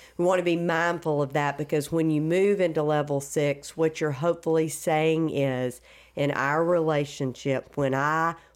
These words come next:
want or need something, I am able to come and express that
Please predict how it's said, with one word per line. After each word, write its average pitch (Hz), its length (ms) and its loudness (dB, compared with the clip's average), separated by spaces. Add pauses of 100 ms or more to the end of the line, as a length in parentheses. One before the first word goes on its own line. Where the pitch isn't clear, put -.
want 151 680 0
or 147 100 2
need 151 560 2
something, 131 720 -2 (400)
I 147 420 0
am 151 260 -2
able 147 340 -2
to 143 160 -8
come 147 420 -2
and 135 100 0
express 143 680 -4
that 117 420 -4